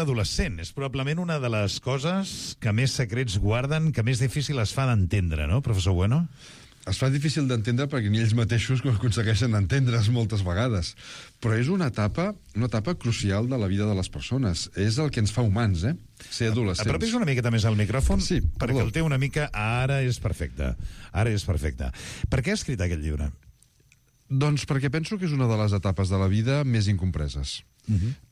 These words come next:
Speaker 2: Eh, ens dediquem molt a la infantesa, i així ho hem de fer. És l'etapa més important, per després com serem quan siguem adults.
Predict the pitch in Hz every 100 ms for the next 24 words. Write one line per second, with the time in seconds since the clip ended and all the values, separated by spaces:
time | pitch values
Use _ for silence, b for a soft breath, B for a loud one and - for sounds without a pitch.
0 | - 101 101 110 104 110 113 135 135 123
1 | 104 104 95 95 143 135 143 - 101 -
2 | 120 90 82 73 - 135 - - 87 107
3 | 113 113 107 120 117 113 101 92 104 135
4 | 180 - 87 107 - 107 92 104 95 -
5 | 98 110 95 95 92 98 85 80 82 113
6 | 147 -